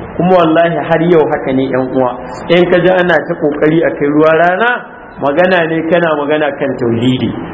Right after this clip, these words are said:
In za ka shekara ɗari kana wa'azi a kan alwala da tsarki, ba wanda za ka rikici da shi.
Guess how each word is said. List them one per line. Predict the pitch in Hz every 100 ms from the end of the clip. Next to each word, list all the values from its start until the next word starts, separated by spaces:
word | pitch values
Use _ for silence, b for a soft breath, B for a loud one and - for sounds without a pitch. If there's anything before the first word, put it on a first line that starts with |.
| -
In | 156 160
za | 175
ka | 170 160
shekara | 143 143 160 156
ɗari | 160 147 160 165
kana | 175 165
wa'azi | 147 156 151 131 160
a | 139
kan | 135 151 131 -
alwala | 131 127 127 135 147
da | 123 117
tsarki, | 147 143 139 143 127 - - - - -
ba | - 165
wanda | 160 165 147
za | 143
ka | 139
rikici | 131 117 127 -
da | 123 107
shi. | -